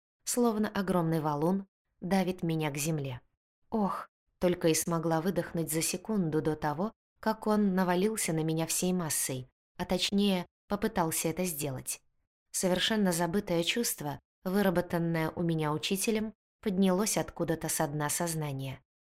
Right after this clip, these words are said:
Резко двинувшись в сторону, позволила ему по инерции сделать еще несколько шагов вперед, пересекая то место, в котором я находилась буквально секунду назад.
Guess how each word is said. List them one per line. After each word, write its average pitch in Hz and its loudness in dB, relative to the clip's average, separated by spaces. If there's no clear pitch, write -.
Резко 185 2
двинувшись 170 0
в - -2
сторону, 151 -2
позволила 190 2
ему 170 4
по 170 -2
инерции 175 -2
сделать 202 0
еще 190 0
несколько 196 -2
шагов 185 -2
вперед, 202 -4
пересекая 165 0
то 165 0
место, 170 -2
в - -16
котором 185 2
я 160 0
находилась 175 0
буквально 170 0
секунду 147 -2
назад. 147 -4